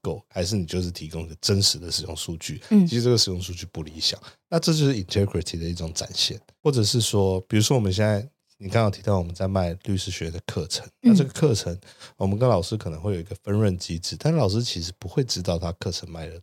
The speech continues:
Speaker 1: 多少课程。
Speaker 2: 嗯。
Speaker 1: 那这个数据是掌握在我们手里，那你要不要诚实的去跟老师说，呃，这个课程我们卖了多少堂，或者是说这个促销方案我们促销，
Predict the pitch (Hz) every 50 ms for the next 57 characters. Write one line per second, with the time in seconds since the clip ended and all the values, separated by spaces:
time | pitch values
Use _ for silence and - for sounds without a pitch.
0 | - _ - 92 - 82 73 - - - 78 - - - - _ _ _ _ _
1 | _ _ _ - 202 180 180 - _ _ 117 110 113 - 143 135 117 101 - -
2 | - - 120 104 107 101 98 101 101 95 - - - _ - 98 87 78 80 85
3 | - - - - - - 110 - _ _ _ _ - 135 117 101 90 98 107 113
4 | 113 113 113 - - - 90 87 90 - - 90 80 78 82 85 - - 95 90
5 | - - 95 90 76 71 - - - 82 - - 85 80 85 95 - _ _ _
6 | _ _ _ _ _ - 90 85 - 123 107 101 - 127 107 101 - 90 73 -
7 | - 85 90 82 73 71 - - - 78 - - - - - - - 139 143 -
8 | _ _ _ _ _ _ _ _ - 120 104 95 92 101 101 92 92 95 90 87
9 | 90 - - - _ 120 107 101 - - 107 95 - 98 92 - 90 87 87 87
10 | 92 76 73 - _ _ _ _ _ - - - 107 95 - 95 87 85 87